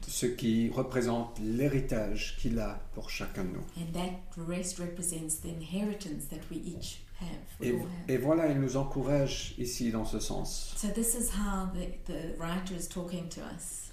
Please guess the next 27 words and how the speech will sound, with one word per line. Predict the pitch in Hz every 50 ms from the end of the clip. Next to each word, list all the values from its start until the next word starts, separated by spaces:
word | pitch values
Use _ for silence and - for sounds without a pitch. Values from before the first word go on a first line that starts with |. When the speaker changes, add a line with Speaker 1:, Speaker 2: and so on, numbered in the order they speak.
| - - -
Speaker 1:
Quand | - 127 123 127
on | 131 131
traverse | - - 156 143 143 143 135 -
des | - 135
moments | 131 135 131 127 127
difficiles, | 120 120 123 - - - 135 120 117 110 -
il | - 117 113
est | 113 113
trop | - - - - 147 151
facile | 139 - 143 135 - - 127 117 113
d'endurcir | 107 107 107 104 104 113 110 - - - 107 101
notre | 101 98 98 98 - 107
cœur. | 107 - - 92 92 90 - -
Speaker 2:
When | 185 190 185
we | 185 175
go | 175 - 190 190
through | 208 - - 233 220
difficult | - 233 240 233 233 - 233 226
times, | - - 240 240 254 262 269 269 - - - -
it | 190 175
is | 180 170 - - - -
too | - - 202 202 202 - - -
easy | - 175 175 170 - 156 151 143 143 - - - - - - - -
to | - 185
just | 170 180 170 160 147 143 - - - - - - -
harden | - 165 165 160 160 165 156 160
our | 160 160 160